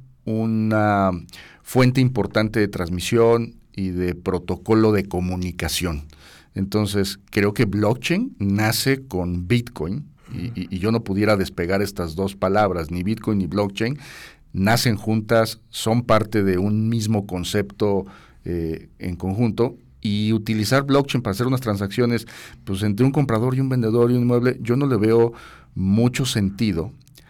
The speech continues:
hasta que me di cuenta que por cada transacción que un comprador y un vendedor hace de un objeto, que es este inmueble, pudiéramos utilizar esta red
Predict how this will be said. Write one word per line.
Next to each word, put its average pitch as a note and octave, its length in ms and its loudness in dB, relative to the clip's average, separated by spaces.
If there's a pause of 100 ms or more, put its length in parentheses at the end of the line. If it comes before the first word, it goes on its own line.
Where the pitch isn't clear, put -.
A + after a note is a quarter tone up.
(340)
hasta G#2+ 520 0
que G#2 160 -2
me G2+ 200 0
di C3 140 2
cuenta C3 580 0 (720)
que A2 160 -2
por G#2+ 300 -6
cada F3+ 320 0
transacción B2+ 720 -2
que A#2 100 -4
un A#2+ 80 0
comprador G#2+ 520 0
y A2 40 -2
un A#2+ 120 0
vendedor G#2 420 2
hace F2 400 -4 (160)
de G#2+ 200 2
un C3 160 6
objeto, B2+ 460 0
que F2+ 80 -8
es F2+ 80 -8
este G#2+ 160 -8
inmueble, A#2 460 -2 (600)
pudiéramos D#3+ 560 2
utilizar B2+ 460 -2
esta B2 300 -2
red G2+ 320 0